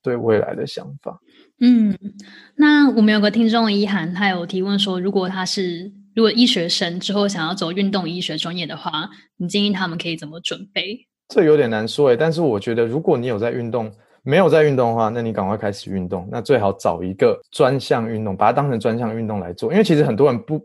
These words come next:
Speaker 1: 不，不容易开始运动，是因为他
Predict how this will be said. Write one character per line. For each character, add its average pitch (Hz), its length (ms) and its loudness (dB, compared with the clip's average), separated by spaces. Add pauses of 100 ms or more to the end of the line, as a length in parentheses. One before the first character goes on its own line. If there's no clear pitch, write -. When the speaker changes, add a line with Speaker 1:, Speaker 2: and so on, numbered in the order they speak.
Speaker 1:
不， 180 200 0
不 175 120 -2
容 135 200 2
易 143 60 -2
开 131 200 0
始 104 160 -6
运 117 200 -6
动， 117 160 -4
是 120 180 -8
因 117 100 -6
为 113 200 0 (480)
他 123 440 4